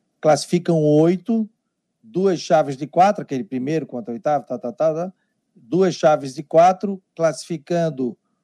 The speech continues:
o, um das, primeiro da chave, o, os dois primeiros de cada chave pra Série,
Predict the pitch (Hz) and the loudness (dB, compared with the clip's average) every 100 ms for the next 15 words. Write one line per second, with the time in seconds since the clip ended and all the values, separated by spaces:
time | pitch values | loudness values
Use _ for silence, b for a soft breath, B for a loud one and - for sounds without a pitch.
0 | _ 127 117 _ 151 143 165 160 151 - | _ -14 -14 _ -12 -6 -4 2 2 0
1 | - _ - 139 147 156 135 139 - 147 | -10 _ -20 -10 -4 -2 0 0 2 4
2 | 156 147 123 123 - 117 - _ _ _ | 4 2 -4 -18 -14 -14 -16 _ _ _
3 | _ - 117 127 147 160 151 165 151 147 | _ -12 -2 0 0 -4 -4 -4 -6 -4
4 | 151 147 151 135 147 156 170 185 - _ | 0 2 2 0 0 2 0 -4 -12 _
5 | _ _ _ - 147 151 165 - _ - | _ _ _ -2 2 4 2 0 _ -10
6 | - 160 151 147 135 127 117 101 | -2 -2 -2 -4 -4 -4 -4 -8